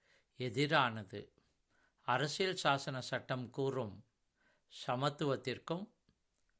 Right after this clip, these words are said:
சமயத்தின் அடிப்படையிலே வேறுபாடு இருக்கக்கூடாது என்ற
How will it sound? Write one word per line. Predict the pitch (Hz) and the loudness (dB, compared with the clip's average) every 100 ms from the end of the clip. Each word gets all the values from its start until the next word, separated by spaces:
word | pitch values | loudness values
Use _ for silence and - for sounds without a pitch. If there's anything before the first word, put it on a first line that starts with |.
| _ _ _ _ _ _ | _ _ _ _ _ _
சமயத்தின் | - - 127 147 196 190 175 139 | -10 0 0 2 2 2 0 2
அடிப்படையிலே | 123 135 135 127 120 120 110 - _ _ _ _ _ _ _ - | 2 2 2 2 0 0 -2 -6 _ _ _ _ _ _ _ -8
வேறுபாடு | 113 151 165 139 123 113 110 98 - | 2 4 4 4 4 4 -2 -8 -6
இருக்கக்கூடாது | 117 143 170 170 - 139 127 123 110 113 101 - | 0 2 2 0 0 0 4 2 2 -6 -6 -12
என்ற | 107 120 123 127 123 110 98 | -8 -4 -4 -2 -2 -2 -4